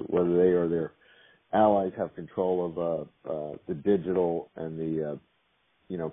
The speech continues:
paid media to get out their messages, that's really important. When, when you're being attacked on taking away pre-existing conditions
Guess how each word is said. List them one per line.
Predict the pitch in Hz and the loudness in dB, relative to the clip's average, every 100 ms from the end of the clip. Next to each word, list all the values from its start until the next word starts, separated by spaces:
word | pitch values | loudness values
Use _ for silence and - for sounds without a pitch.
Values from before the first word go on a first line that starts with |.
| - | -2
paid | 95 87 78 | 0 2 0
media | 95 90 82 76 - _ _ - - | 0 0 0 -4 -10 _ _ -14 -2
to | |
get | 85 90 | 4 6
out | 82 | 6
their | 87 80 | 4 0
messages, | 92 - - 69 73 | 0 0 -2 -8 -4
that's | 85 80 | -4 -2
really | 98 87 82 | 2 2 2
important. | 73 98 90 67 | -2 0 2 0
When, | 78 78 - - - | -6 -8 -14 -20 -12
when | - 95 | -2 4
you're | 107 | 6
being | 98 95 | 6 4
attacked | 85 - 95 - | 4 4 4 4
on | 85 | -2
taking | - 92 90 | 2 0 2
away | 90 87 | 0 0
pre-existing | - 98 90 78 90 - 78 | 0 0 2 0 -4 -4 -8
conditions | 85 80 110 101 101 92 | -2 2 2 2 -2 -4